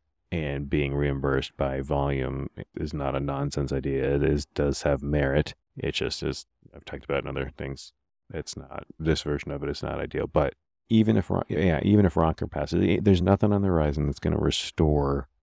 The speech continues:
reimbursement to what it was twenty years ago. At best, we can hope for fewer cuts. At best, we could hope for stability and taking death by inflation. But, so that's not happening. Indications, I, I do think benign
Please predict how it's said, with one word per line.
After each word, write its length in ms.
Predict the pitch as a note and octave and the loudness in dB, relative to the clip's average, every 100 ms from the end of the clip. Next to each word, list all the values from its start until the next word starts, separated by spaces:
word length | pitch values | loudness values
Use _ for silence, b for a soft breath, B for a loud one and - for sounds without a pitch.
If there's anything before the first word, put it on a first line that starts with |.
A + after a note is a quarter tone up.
| _ | _
reimbursement 720 | - D#2+ D2 C#2+ C#2 C#2+ C2+ | 2 2 2 0 -2 -2 -4
to 160 | - C#2+ | -4 -6
what 160 | C#2 C#2 | -2 -2
it 80 | |
was 260 | C#2+ C#2+ - | 0 -2 -2
twenty 240 | - C#2 | -4 -6
years 240 | - - - | -4 -6 -8
ago. 380 | - - - - _ _ | -8 -6 -6 -8 _ _
At 300 | - B1 D#2+ | -2 -2 -2
best, 540 | D#2+ D2+ C#2 - - - | -2 -2 -4 -10 -12 -6
we 160 | D2+ | -6
can 160 | - D2+ | -6 -10
hope 360 | - D2+ C#2+ | -4 -2 -2
for 720 | - - D#2 C#2+ C#2+ C#2+ D2 - C2 C#2+ | -6 -8 -4 -2 -2 -2 -4 -6 -8 -10
fewer 420 | - - G2+ F2+ E2+ | -8 2 4 6 4
cuts. 560 | - F2 E2 - - _ _ - | -2 -6 -6 -8 -12 _ _ -4
At 120 | F2 | 2
best, 220 | G#2+ G#2+ | 4 2
we 60 | G#2 | 0
could 120 | F2 | 0
hope 100 | E2+ | 0
for 120 | - | -2
stability 520 | - D#2 D#2 D2+ D2 | -4 0 2 2 2
and 100 | D2 | -2
taking 420 | - D2+ D2+ D2 C2+ _ _ _ | -2 -2 -2 -6 -6 _ _ _
death 260 | - - - | -2 -2 0
by 380 | D3 C#3+ C#3 - | -2 -2 -4 -6
inflation. 600 | - - - - - - - | -8 -6 -4 -6 -8 -14 -4
But, 200 | - - - _ _ | -2 -2 -8 _ _
so 140 | F2+ E2+ | 4 6
that's 260 | F2 - | 6 4
not 160 | - - - | -4 -10 -18
happening. 500 | - D#2+ - - - - _ _ | -10 -8 -6 -8 -10 -14 _ _
Indications, 540 | G#2+ F#2+ F2 E2 D#2+ - - | 4 4 2 0 -4 -8 -6
I, 120 | - - | -6 0
I 140 | F#2+ | 2
do 280 | F#2 E2 F#2+ | 2 6 6
think 280 | F2+ G2+ F#2 - | 4 0 -2 0
benign 600 | E2 D#2 D2 D#2 D#2 | 2 0 0 -2 -2